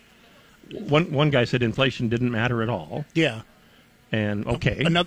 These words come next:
Speaker 2: another guy was upset that I was complaining because he felt that I'm too well off to be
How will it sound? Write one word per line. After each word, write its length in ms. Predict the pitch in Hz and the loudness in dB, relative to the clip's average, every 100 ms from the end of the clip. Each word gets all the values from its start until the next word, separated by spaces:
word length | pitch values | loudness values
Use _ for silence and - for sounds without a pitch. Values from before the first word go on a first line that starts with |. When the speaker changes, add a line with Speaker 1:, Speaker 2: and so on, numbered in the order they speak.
| - | 0
Speaker 2:
another 300 | 160 170 175 | 0 2 2
guy 200 | 165 165 | 2 4
was 200 | 151 139 | 2 0
upset 340 | 139 - 151 | 0 0 0
that 100 | 139 | 0
I 120 | 135 | 0
was 180 | 165 165 | 2 0
complaining 440 | - 147 160 151 135 | -2 -2 -2 -2 -2
because 280 | 135 143 | -4 -4
he 80 | 135 | -4
felt 260 | 131 151 143 | 0 0 0
that 100 | 139 | 0
I'm 140 | 147 | 0
too 180 | 139 160 | -2 -2
well 240 | 143 135 131 | -2 -2 0
off 240 | 135 131 - | -2 -4 -4
to 260 | 160 143 147 | -2 -2 -6
be 260 | 135 147 | -6 -4